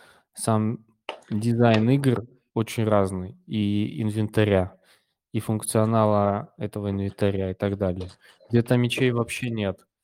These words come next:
Э, то есть, ну, это такой, э, такой момент, который нужно еще докрутить, додумать.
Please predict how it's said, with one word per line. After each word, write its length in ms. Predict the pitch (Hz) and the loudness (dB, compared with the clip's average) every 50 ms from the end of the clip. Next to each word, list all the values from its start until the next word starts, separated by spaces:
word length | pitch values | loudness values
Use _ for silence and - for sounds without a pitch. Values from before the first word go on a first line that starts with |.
| _ _ _ _ _ _ _ - - - - | _ _ _ _ _ _ _ -20 -20 -12 -6
Э, 300 | - 104 98 98 98 98 98 | -4 -2 -2 0 -2 -2 -2
то 60 | - 98 | -4 -4
есть, 180 | 95 - - _ - | -4 -4 -8 _ -2
ну, 180 | 123 120 117 107 | 0 2 4 4
это 240 | 107 101 - 107 101 - - - - | 4 4 2 0 0 -2 -4 -4 -4
такой, 540 | 110 - - 113 104 98 98 95 95 92 - | -2 0 2 2 4 4 4 2 0 -2 -2
э, 640 | - 58 - 104 101 101 101 101 101 101 98 95 98 - - - - - - _ _ - - _ _ _ _ _ _ _ _ | -2 -2 -2 0 0 0 2 2 2 2 0 0 -2 -6 -10 -16 -20 -20 -20 _ _ -20 -20 _ _ _ _ _ _ _ _
такой 220 | - - - 123 | -6 0 2 4
момент, 360 | 117 117 117 127 151 156 143 - | 4 6 6 6 4 4 2 -2
который 300 | - - - 101 107 107 | -6 -8 -6 -4 -2 -2
нужно 240 | 110 113 113 117 | -4 -4 -4 -4
еще 220 | 110 104 - - 110 | -6 -6 -6 -8 -6
докрутить, 540 | 107 107 - - 107 107 - - 120 113 110 | -6 -6 -6 -6 -8 -8 -8 -8 -8 -6 -4
додумать. 540 | 113 104 104 110 107 98 95 90 - _ | -4 -2 -2 -2 -2 -2 -4 -6 -8 _